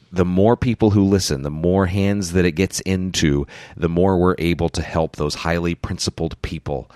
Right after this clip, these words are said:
be the best they possibly can, and which is the sole purpose of this podcast, is what Jason's all about. And so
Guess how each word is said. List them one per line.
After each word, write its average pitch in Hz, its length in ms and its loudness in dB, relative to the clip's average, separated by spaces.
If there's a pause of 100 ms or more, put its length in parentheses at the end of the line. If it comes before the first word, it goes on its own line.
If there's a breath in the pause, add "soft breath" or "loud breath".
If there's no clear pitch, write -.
(460 loud breath)
be 82 200 0
the 76 80 -8
best 73 400 -2
they 71 100 -4
possibly 71 640 -4
can, - 460 -8
and 76 140 -6
which 82 220 2
is 78 220 -4
the 73 240 -2
sole 107 260 4
purpose - 460 -2
of 69 300 -4
this 90 180 0
podcast, 82 600 -2
is 76 120 -10
what 78 140 -4
Jason's 90 460 -2
all 85 160 2
about. 78 360 0
And 76 160 -6
so 71 320 -2